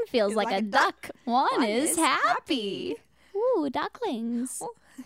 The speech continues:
Speaker 1: Go listen to John Mulaney. He's a
Speaker 2: Too old to be a duckling. <laughs>
Speaker 1: quack, quack.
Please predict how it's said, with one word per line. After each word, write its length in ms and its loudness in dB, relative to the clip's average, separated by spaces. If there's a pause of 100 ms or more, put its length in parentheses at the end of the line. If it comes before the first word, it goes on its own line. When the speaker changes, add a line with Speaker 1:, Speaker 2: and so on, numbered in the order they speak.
Speaker 1:
Go 140 0
listen 240 0
to 60 0
John 200 -4
Mulaney. 420 -10 (800)
He's 160 -6
a 240 -6
Speaker 2:
Too 200 -4
old 260 0
to 80 -10
be 100 -8
a 40 -10
duckling. 440 -10 (160)
<laughs> 160 -12
Speaker 1:
quack, 320 -4
quack. 400 -4